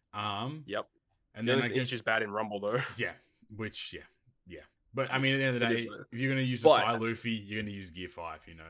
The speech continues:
Speaker 1: so.
Speaker 2: There is another problem, though, and
Speaker 1: Ooh.
Speaker 2: it's the fact that the two super evolutions that we got before Stampede Luffy had super types or super classes,
Speaker 1: He
Speaker 2: and then
Speaker 1: didn't,
Speaker 2: Stampede Luffy
Speaker 1: yeah.
Speaker 2: didn't, like,
Speaker 1: I,
Speaker 2: yeah.
Speaker 1: I, I don't, I don't know. I, I,
Speaker 2: Right.
Speaker 1: I,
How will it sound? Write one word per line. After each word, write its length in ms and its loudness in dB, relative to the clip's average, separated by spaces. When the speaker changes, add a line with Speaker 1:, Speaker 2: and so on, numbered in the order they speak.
Speaker 1:
so. 160 0
Speaker 2:
There 160 8
is 120 8
another 360 6
problem, 520 2
though, 320 -2
and 260 -2
Speaker 1:
Ooh. 20 0
Speaker 2:
it's 120 -2
the 100 0
fact 360 4
that 220 4
the 520 0
two 300 -2
super 360 0
evolutions 580 0
that 80 -2
we 120 0
got 240 0
before 760 4
Stampede 460 -2
Luffy 300 0
had 180 -2
super 300 -6
types 320 0
or 80 -6
super 240 -6
classes, 440 2
Speaker 1:
He 80 0
Speaker 2:
and 100 4
then 80 0
Speaker 1:
didn't, 120 0
Speaker 2:
Stampede 300 0
Luffy 220 -2
Speaker 1:
yeah. 100 -2
Speaker 2:
didn't, 220 0
like, 160 -4
Speaker 1:
I, 40 -10
Speaker 2:
yeah. 340 -2
Speaker 1:
I, 140 0
I 40 0
don't, 140 -6
I 120 0
don't 100 -6
know. 160 -10
I, 120 0
I, 40 -2
Speaker 2:
Right. 280 0
Speaker 1:
I, 200 -2